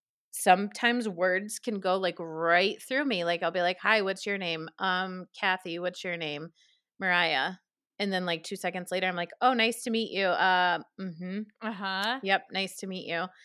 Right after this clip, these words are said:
Speaker 1: <laughs> Like, I, it's so bad, but why, uh, why is that? I wish that that was more of a thing, and I wish that, like,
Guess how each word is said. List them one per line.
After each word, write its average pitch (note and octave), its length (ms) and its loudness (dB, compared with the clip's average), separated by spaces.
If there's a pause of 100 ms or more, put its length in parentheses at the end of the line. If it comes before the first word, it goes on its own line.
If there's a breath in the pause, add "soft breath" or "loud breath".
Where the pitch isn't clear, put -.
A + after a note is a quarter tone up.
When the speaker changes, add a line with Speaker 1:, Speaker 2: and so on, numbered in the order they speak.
(520 soft breath)
Speaker 1:
<laughs> F4+ 600 12 (480 loud breath)
Like, A3+ 260 12
I, G#3 600 12 (280)
it's A3 280 6
so G#3 260 6
bad, F#3+ 380 10
but G3+ 200 6
why, G3+ 240 10 (120)
uh, D#3+ 80 0 (120)
why F#3 280 6
is A#3 160 4
that? B3+ 300 6
I G3+ 100 6
wish A3 220 2
that A3+ 180 0
that E3+ 200 8
was A3 180 2
more B3+ 180 4
of C4 80 2
a C#4+ 60 0
thing, D4 320 0
and A3+ 80 4
I F3+ 80 4
wish F3 240 0
that, A#3 180 2
like, G3 240 0